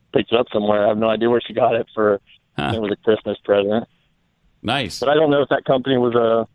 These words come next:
Speaker 1: was a, if that game system flopped or how they did, but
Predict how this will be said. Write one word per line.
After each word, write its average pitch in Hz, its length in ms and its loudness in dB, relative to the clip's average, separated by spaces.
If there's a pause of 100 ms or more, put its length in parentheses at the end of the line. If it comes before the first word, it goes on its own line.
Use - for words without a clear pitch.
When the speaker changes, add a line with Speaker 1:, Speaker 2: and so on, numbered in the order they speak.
(180)
Speaker 1:
was 113 140 -2
a, 110 160 2 (380)
if 120 140 2
that 127 300 0
game 127 300 0
system 120 300 0 (100)
flopped 143 360 2
or 113 100 0
how 117 160 2
they 107 120 -2
did, 110 440 0
but 107 200 0